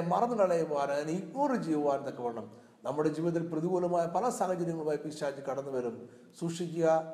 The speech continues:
നമുക്ക് ദൈവം തന്നിരിക്കുന്ന എല്ലാ വാഗ്ദത്തങ്ങളെയും മറക്കാതെ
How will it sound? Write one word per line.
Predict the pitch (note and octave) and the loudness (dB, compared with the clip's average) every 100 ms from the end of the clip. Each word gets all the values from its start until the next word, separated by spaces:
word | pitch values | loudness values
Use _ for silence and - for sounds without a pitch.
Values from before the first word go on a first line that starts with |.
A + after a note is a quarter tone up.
| - - - | -12 -18 -10
നമുക്ക് | C3 F#3 A3 F#3+ | -4 -2 0 0
ദൈവം | D3+ D3+ | 2 2
തന്നിരിക്കുന്ന | C#3+ D3 D3 C#3+ | 0 -6 -8 -6
എല്ലാ | C#3 C#3 | -4 -2
വാഗ്ദത്തങ്ങളെയും | C#3 C#3+ C#3 C#3 C#3 C3+ B2+ A2+ - - - B2 | -2 -2 -4 -8 -4 -2 -2 -2 -12 -18 -16 -6
മറക്കാതെ | C3+ D3+ D#3 - D#3 D3+ D3+ | -2 0 0 2 4 4 2